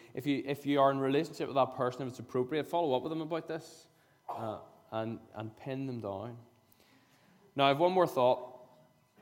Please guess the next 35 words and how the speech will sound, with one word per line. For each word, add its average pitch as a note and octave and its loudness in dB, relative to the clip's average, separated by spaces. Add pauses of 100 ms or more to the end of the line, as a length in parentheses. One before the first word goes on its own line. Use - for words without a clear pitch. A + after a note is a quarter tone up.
(840)
One D3 4
more D3+ 2
thought, B2+ 2
and A2 0
then A#2 -2
we're A#2 -4
gonna A2 -4
pray, G#2+ 0 (120)
and, G2+ -6
uh, G2 -2 (720)
I - -20
guess A2+ -6
the G#2+ -10
band G2 -6
guys G2+ -4
could - -14
come F#2+ -10
up G#2 -6
wherever G2+ -10
you G#2 -8
are. G2+ -10 (540)
Um, F#2+ -10 (1080)
somewhere. G2 -14 (600)
Yeah, F#2+ -10
they're F#2+ -8
gonna, F#2+ -10
they're - -20
gonna F#2+ -18
come. G2 -16 (680)
Dallas D3+ 4
Willard C3 2
is A#2 -2 (100)
one A#2+ -6
of B2+ -6
my A#2+ -6